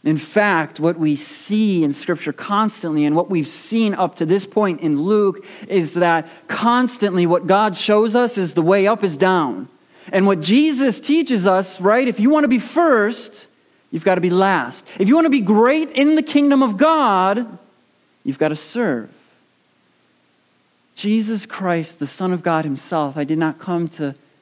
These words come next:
be served, but to serve." God's ways are not our ways. But far too often, I, I, I wonder if,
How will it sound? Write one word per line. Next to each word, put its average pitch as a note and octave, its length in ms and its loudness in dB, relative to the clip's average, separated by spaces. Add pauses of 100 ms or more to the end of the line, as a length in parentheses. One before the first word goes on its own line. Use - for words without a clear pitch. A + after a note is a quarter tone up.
(140)
be F#3 280 0
served, B2+ 640 -6
but C#3 180 -2 (380)
to G#3 400 -2
serve." C3 500 -6
God's F3+ 420 -2
ways D3 560 -4
are C#3 300 -4 (300)
not D#3 360 -2 (460)
our C3+ 560 -2 (340)
ways. C3 500 -4 (2250)
But D#3 100 -2
far A3 480 -2
too F#3 320 -4
often, C3 400 0
I, E3+ 140 0
I, E3 240 -2
I - 80 -2
wonder A3+ 400 2
if, E3 180 -6